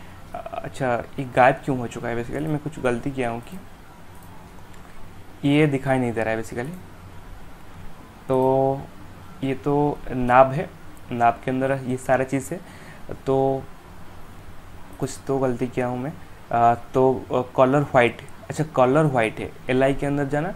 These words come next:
इसका color, अच्छा, अच्छा, ये कुछ नहीं, गायब नहीं हुआ है, मतलब इसका color white कर दिया, अभी background अभी तक नहीं आया है, ठीक है। तो इसलिए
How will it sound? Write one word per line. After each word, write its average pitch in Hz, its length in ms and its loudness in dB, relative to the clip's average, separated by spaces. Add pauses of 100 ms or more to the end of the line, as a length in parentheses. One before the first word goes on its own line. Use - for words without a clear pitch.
(320)
इसका 143 180 -2
color, 139 280 6
अच्छा, 180 200 0
अच्छा, 190 180 8
ये 175 260 8
कुछ 156 480 0
नहीं, 151 200 8
गायब 131 240 12
नहीं 156 160 4
हुआ 113 180 6
है, 135 80 4
मतलब 151 240 0
इसका 160 220 4
color 143 280 6
white 135 320 4
कर 135 80 4
दिया, 151 200 0 (260)
अभी 131 180 6
background 131 400 4
अभी 131 140 4
तक 139 120 2
नहीं 120 240 2
आया 104 240 2
है, 104 160 -6 (100)
ठीक 156 140 2
है। - 60 -8 (200)
तो 135 80 4
इसलिए 151 400 2